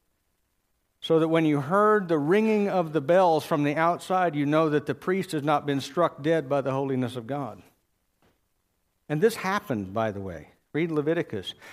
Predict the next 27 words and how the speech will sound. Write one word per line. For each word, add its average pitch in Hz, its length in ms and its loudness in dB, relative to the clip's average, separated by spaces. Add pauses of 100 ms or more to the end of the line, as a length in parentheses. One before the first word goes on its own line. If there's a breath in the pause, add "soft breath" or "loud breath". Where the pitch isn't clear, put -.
(180 loud breath)
You'll 147 120 2
read 156 160 2
about 143 280 2
two 196 220 -2
priests, 196 480 -2
two 190 180 -2
sons 175 380 -2
of 143 80 -6
Aaron, 165 340 2
who 143 140 0
were 127 80 -2
struck - 420 -4
dead 151 240 2
by 139 120 2
the 120 100 -4
holiness 135 420 -2
of 120 80 -8
God 147 320 0
because 123 300 -4
they 120 100 -2
did 143 220 -4
not 139 340 -4
respect - 520 -4 (400 loud breath)
the 139 60 -2
rules 139 360 -2
for 127 180 -6
worship. 139 520 -6